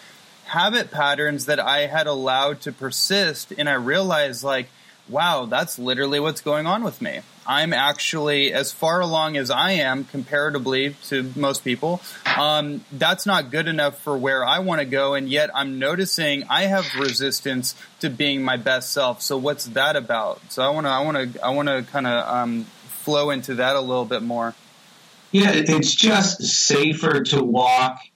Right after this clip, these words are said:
Speaker 2: in our society as a human mess, because number one, no one picks on the human mess. <laughs> And, uh,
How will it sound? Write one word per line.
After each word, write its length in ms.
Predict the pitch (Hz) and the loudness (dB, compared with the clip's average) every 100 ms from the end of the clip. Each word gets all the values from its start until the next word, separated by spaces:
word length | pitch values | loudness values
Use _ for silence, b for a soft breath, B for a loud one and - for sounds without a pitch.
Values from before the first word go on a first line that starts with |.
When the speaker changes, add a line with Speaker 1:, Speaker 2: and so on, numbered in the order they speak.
| - | -4
Speaker 2:
in 180 | 127 123 | 0 2
our 180 | 120 | 2
society 1080 | 117 - 113 - 131 127 135 135 110 104 - - b b b b _ | 0 2 2 2 4 4 4 2 0 -2 -8 -18 b b b b _
as 400 | 123 123 120 113 | 2 4 4 2
a 60 | 117 | 2
human 540 | - 151 143 131 123 | 4 4 4 4 6
mess, 420 | 123 120 110 - | 4 4 0 -4
because 380 | - 123 135 120 | -2 2 4 4
number 340 | 135 151 165 151 | 4 4 4 4
one, 380 | 139 135 127 | 4 4 4
no 180 | 131 143 | 4 4
one 220 | 151 139 | 2 0
picks 320 | 131 139 135 143 | -2 -2 0 0
on 180 | 139 139 | 2 2
the 60 | 135 | 4
human 340 | 143 143 143 | 4 4 4
mess. 480 | 139 147 196 - - - | 4 0 -4 -10 -14 -10
<laughs> 120 | 196 180 _ B B B B _ | -8 -8 _ B B B B _
And, 600 | 131 131 131 127 127 117 | -2 2 2 4 6 6
uh, 500 | 127 123 117 117 113 | 6 4 2 2 -2